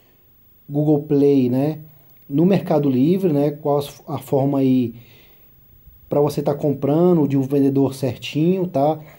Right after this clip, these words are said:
Vou deixar também o link aqui na descrição desses tutoriais do vendedor que eu comprei o cartão da Google Play, beleza? É...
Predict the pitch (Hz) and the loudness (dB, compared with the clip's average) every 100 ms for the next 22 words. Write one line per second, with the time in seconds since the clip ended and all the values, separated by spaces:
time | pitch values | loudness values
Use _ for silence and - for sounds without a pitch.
0 | - - 139 175 175 165 160 160 143 151 | -20 -6 0 0 0 0 0 0 0 0
1 | 151 147 - 143 143 135 123 120 131 135 | -2 -4 -10 -8 -4 -2 -2 -2 -2 -4
2 | 135 135 - 139 127 117 - _ - - | -6 -8 -4 -2 -2 -4 -12 _ -20 -20
3 | _ 131 143 143 - - 143 139 156 175 | _ -4 -4 -4 -8 0 2 4 4 2
4 | 151 135 165 170 165 151 143 147 - 147 | 2 0 2 4 2 2 0 -2 -2 -2
5 | 156 165 147 143 139 139 127 - 131 127 | 0 -4 -4 0 -2 -2 -6 -4 -2 0
6 | 123 120 120 120 143 175 180 - _ - | 0 -2 -2 -2 0 -2 -6 -18 _ -20
7 | _ _ - 120 135 185 190 185 - - | _ _ -10 -2 2 2 2 -4 -8 -20
8 | _ _ _ _ _ _ _ _ _ _ | _ _ _ _ _ _ _ _ _ _
9 | 151 151 147 147 139 135 127 113 92 | -2 2 2 4 2 2 0 -4 -8